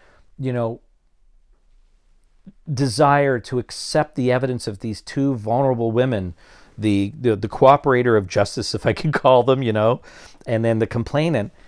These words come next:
uh, where really you had to be very weary of their evidence because it was just not meshing with the reality of the evidence.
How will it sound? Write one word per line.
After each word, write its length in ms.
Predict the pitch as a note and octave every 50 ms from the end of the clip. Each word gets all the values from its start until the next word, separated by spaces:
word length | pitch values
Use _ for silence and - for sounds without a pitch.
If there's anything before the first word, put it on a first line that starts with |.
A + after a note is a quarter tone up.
| _ - - _ _
uh, 300 | - A#2 A2 G#2+ A2 A#2
where 340 | - B2 A2+ A#2+ B2 B2 A#2+
really 240 | A#2 C3 E3 G3+ E3+
you 100 | B2+ A2+
had 200 | G#2+ A#2 A2+ -
to 60 | B2+
be 140 | G#2+ G#2 G2+
very 400 | G2 G2 A2 A#2+ C#3 D3+ D3+ C3
weary 360 | A2 A2 A#2 A#2+ B2 A#2 A2
of 120 | G#2+ G#2
their 160 | F#2+ G#2+ G#2 A2+
evidence 340 | C3 D3+ D3 C3 A2+ G#2
because 360 | - - G#2 - - A2 G2+ G2
it 140 | A#2 A2+ G#2
was 220 | G#2+ A2 G#2+ G2
just 400 | F#2 _ - B2 A#2+ A#2+ - _
not 240 | B2 A#2 B2 C3+ G2+
meshing 340 | G2+ F#2 F#2+ - - A2+ G#2+
with 160 | G#2 G#2 -
the 80 | - G#2+
reality 460 | G#2 F#2+ F#2 F2 F2 F#2 G2 G2+ A2+
of 80 | G#2+
the 100 | A#2+ D3
evidence. 500 | D3+ D4 D#4 E4 C3 E2+ - - - -